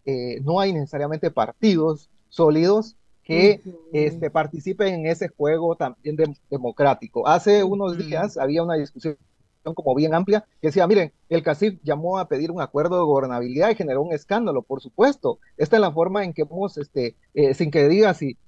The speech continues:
Speaker 1: eh, a favor, estoy más a favor o, eh, o del casif o de, o de otra instancia, sino lo que me refiero es de que no es normal ¿verdad? Y quizás por eso generó, este, ruido también, eh, que el cacique pida, de alguna manera, aunque creo que insinúa nada más, insinúa un acuerdo de gobernabilidad.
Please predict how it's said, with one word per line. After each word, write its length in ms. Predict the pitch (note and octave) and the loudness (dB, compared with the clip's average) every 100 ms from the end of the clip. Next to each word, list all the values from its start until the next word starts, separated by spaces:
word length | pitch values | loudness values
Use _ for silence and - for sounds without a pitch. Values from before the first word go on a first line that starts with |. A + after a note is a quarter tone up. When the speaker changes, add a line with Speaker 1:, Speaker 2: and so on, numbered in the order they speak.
| _ | _
Speaker 1:
eh, 100 | C3+ - | -12 -4
a 120 | C#3 | -2
favor, 380 | C#3 B2+ E3+ F#3+ | 2 4 4 2
estoy 200 | - E3+ | 2 2
más 180 | E3+ F#3 | 2 0
a 80 | |
favor 340 | D3+ B2+ E3+ G3+ | -2 0 0 -2
o, 300 | D#3 C#3+ A2+ | -4 -8 -12
eh, 120 | A2 | -12
o 240 | - A2+ A2 - - | -8 -10 -10 -6 -2
del 160 | B2 | 0
casif 380 | A2+ A2+ G3 G3 - | 0 0 0 -2 -4
o 180 | B2+ | 0
de, 280 | A#2 G#2+ G#2 A#2+ | 0 0 -2 -2
o 100 | B2 | 2
de 100 | B2 | 4
otra 320 | E3 G3+ D#3+ | 2 2 -4
instancia, 420 | C3+ A3 G3+ B2+ | -2 -4 -2 -6
sino 220 | A2+ B2 | -8 -6
lo 120 | F3+ | -4
que 60 | F#3 | -4
me 100 | E3 | -4
refiero 500 | B2 A2+ G3+ D#3+ C3 | -6 0 2 4 4
es 120 | D3 | 2
de 120 | D#3+ | -2
que 140 | E3+ C#3+ | -2 -4
no 280 | C3 E3+ G#3 | -2 -2 0
es 200 | G#3 F3 | -2 -2
normal 760 | D3+ B2+ A2+ C3 D3+ D#3+ - _ _ - | 0 -2 -2 -8 -4 -4 -4 _ _ -6
¿verdad? 240 | B2 E3 | 0 2
Y 60 | F#3+ | 0
quizás 280 | D3 D3+ | -4 -8
por 140 | - D#3 | -4 -4
eso 160 | D#3+ | -4
generó, 520 | E3 C#3+ A2+ C3 D#3+ - _ - | -4 -4 0 2 2 0 _ -6
este, 340 | C#3 - A#2+ | -6 -2 -2
ruido 340 | A#2 D#3+ E3 D3+ | 0 0 2 2
también, 480 | D#3 D#3 E3 G#3 - _ _ _ _ - | -2 0 0 0 -4 _ _ _ _ -8
eh, 220 | D3+ D3 | -8 -4
que 240 | D#3+ D#3 | -2 0
el 140 | D3+ C#3 | 0 -2
cacique 320 | C3+ E3+ F#3+ | -4 -6 -10
pida, 440 | - G3 G#3+ G#3 - _ | -8 0 2 2 -4 _
de 100 | C#3 | -6
alguna 320 | B2+ D#3 G#3+ | -2 2 4
manera, 300 | F#3 D#3+ F3 | 4 4 4
aunque 220 | F3+ F#3 D3+ | 4 2 -2
creo 200 | E3 F3 | -2 0
que 100 | D3+ | -4
insinúa 600 | C#3+ C3+ D#3 F3 C3+ B2 | -6 -4 0 2 2 0
nada 180 | A2 A2+ | -6 -4
más, 240 | B2+ E3+ | -4 -4
insinúa 520 | C3+ - C3+ E3+ F3 | -8 -14 -4 0 2
un 120 | E3 | 2
acuerdo 380 | D#3+ C#3+ D3 E3+ | 0 0 0 2
de 60 | D#3 | 2
gobernabilidad. 800 | C3 A#2+ A#2+ B2 C#3 G3 B3 | 2 0 0 -2 -2 0 -2